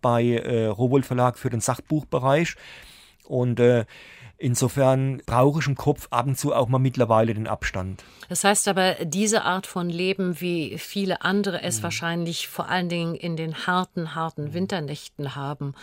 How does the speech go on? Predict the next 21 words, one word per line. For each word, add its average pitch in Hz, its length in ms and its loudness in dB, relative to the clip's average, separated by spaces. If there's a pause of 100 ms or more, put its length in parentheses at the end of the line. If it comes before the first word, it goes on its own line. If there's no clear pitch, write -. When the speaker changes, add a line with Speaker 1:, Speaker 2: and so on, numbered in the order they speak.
(460)
Speaker 2:
auf 165 220 -6
Heizungsschächten, 165 840 -4
in 156 200 -4
Telefonzellen, 156 920 -2
gut, - 180 -10
die - 40 -20
gibt's - 340 -8
gar - 180 -4
nicht 139 200 -6
mehr, 143 240 0
aber 135 160 -2
Speaker 1:
Mhm. 107 80 -4
Speaker 2:
in 151 160 -2
Bahnhöfen 156 640 0
Speaker 1:
Ja. 101 80 -6
Speaker 2:
oder 120 200 -4
ähnliches, 156 580 -2
diese 208 400 2
Art 175 200 0
von 165 220 -2
Leben, 165 340 -2